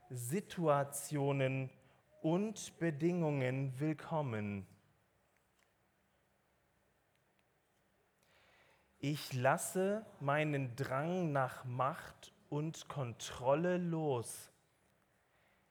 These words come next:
Ich lasse meinen Drang nach Beifall, Wertschätzung, Bestätigung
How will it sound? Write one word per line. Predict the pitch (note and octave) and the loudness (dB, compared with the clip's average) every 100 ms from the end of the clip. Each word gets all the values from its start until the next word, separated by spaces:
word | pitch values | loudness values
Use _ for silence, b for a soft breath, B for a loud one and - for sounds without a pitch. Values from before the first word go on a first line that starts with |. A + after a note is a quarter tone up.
| _ | _
Ich | C3+ C3+ - | -4 -4 -2
lasse | B2+ C3 - - F#3 F#3 | 2 2 0 -2 0 0
meinen | D#3+ C#3+ D3 C3+ B2+ A#2 | 2 2 0 -2 -4 -6
Drang | C#3 B2 C3 D3+ C#3 | -6 -4 -2 -2 -2
nach | B2 A#2 - - - | 0 0 -4 -8 0
Beifall, | A#2+ D3 E3 - B2 A2 G#2+ G2 B B B | 2 2 -2 0 2 2 0 -4 B B B
Wertschätzung, | A2+ B2 D3 D#3+ - - C#3+ A#2 - - A2 G#2+ G2+ b b b _ | -10 -4 -2 -4 -6 -6 -4 -4 -4 -4 -2 -2 -6 b b b _
Bestätigung | C3 A#2+ - - C#3+ D#3+ - D#3+ C#3 D3 D3 D3+ | -6 -4 -6 0 2 0 -2 -2 0 0 0 -4